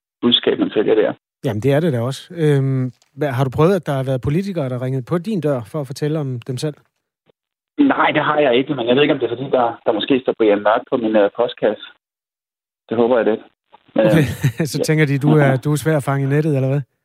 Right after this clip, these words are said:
Speaker 1: Ja, lige netop. Jeg, jeg tror, de, de tænker, jeg måske er, er taget til, til noget andet, men, men jeg synes klart, det, det er at gå tæt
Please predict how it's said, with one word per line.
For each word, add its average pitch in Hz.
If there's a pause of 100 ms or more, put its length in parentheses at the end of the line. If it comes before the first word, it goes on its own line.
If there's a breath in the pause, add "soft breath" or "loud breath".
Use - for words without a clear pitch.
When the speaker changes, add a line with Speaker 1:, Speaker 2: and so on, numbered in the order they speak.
(520)
Speaker 1:
Ja, 139
lige 135
netop. 110 (160)
Jeg, 107 (100)
jeg 104
tror, 120
de, 117 (160)
de 117
tænker, 127
jeg 113
måske -
er, 104 (220)
er 113
taget 113
til, 117
til 123
noget 104
andet, 113
men, 104
men 98
jeg -
synes -
klart, 120
det, 117
det 113
er 101
at -
gå -
tæt 120